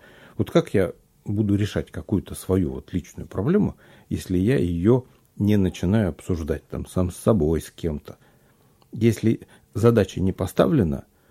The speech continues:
то и решить задачу невозможно. Ну вот я вижу, что, а, на повестке, там, ну, во всяком случае, публичной повестке ни областной думы, ни областной администрации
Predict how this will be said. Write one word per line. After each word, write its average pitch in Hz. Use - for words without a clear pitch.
то 117
и 113
решить 110
задачу 80
невозможно. 82
Ну 90
вот 85
я 82
вижу, 107
что, -
а, 71
на 78
повестке, 82
там, 69
ну, 85
во 80
всяком 82
случае, -
публичной 101
повестке 82
ни 131
областной 80
думы, 123
ни 101
областной 87
администрации 78